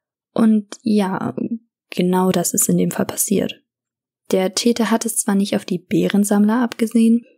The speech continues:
die sind nämlich, als sie auf dem Weg zum Förster waren, um von dort die Polizei zu rufen, einem dunkelhaarigen Mann begegnet,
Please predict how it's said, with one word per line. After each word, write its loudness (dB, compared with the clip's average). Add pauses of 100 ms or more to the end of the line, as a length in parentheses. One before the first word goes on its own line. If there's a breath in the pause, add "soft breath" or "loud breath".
(120)
die 0
sind 4
nämlich, 0
als 0
sie 0
auf -2
dem -4
Weg -2
zum -2
Förster -2
waren, -6
um 0
von -6
dort -2
die -10
Polizei -2
zu -6
rufen, 0 (120)
einem 2
dunkelhaarigen 0
Mann -2
begegnet, -4